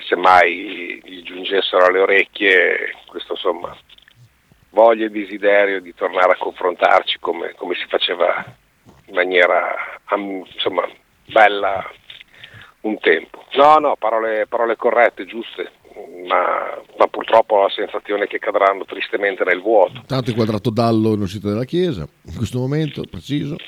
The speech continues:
Speaker 1: Ci sta, come esponente del tifo è assolutamente doveroso che ci, che ci sia lui, come ci sono anche tanti altri club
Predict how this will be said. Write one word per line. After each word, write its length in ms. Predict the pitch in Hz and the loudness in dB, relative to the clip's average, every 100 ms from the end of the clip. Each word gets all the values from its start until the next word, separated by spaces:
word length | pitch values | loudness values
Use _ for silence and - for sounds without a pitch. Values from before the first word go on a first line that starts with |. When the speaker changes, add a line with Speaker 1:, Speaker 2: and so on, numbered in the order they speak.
| - _ - - _ | -20 _ -20 -20 _
Speaker 1:
Ci 160 | - 98 | -6 -4
sta, 300 | - 87 92 | 2 2 2
come 220 | 90 87 | -4 -6
esponente 460 | 85 101 95 90 95 | -4 0 0 0 0
del 180 | 90 | -2
tifo 840 | - 92 92 - 101 92 85 82 85 - - | -2 -4 -4 2 4 4 4 2 -2 -6 -10
è 40 | - | -8
assolutamente 720 | - 90 87 90 87 87 - - - - - - - - - _ 110 | -6 -6 -6 -2 0 -2 -4 -14 -16 -20 -20 -20 -20 -20 -20 _ 0
doveroso 600 | 120 113 117 120 113 110 | 2 6 4 4 -2 -8
che 120 | - | -12
ci, 160 | - - - | -14 -14 -20
che 140 | - 92 | -16 -12
ci 100 | - | -10
sia 180 | - 101 | -6 -4
lui, 240 | 107 190 220 | 2 2 2
come 220 | 110 104 | -4 -6
ci 120 | - | -6
sono 180 | - 107 | -6 -4
anche 220 | 104 120 | -4 -6
tanti 300 | - 113 110 | 0 0 2
altri 320 | 110 110 - - | 2 2 -2 -2
club 680 | 117 123 120 113 98 95 | 2 2 4 2 2 0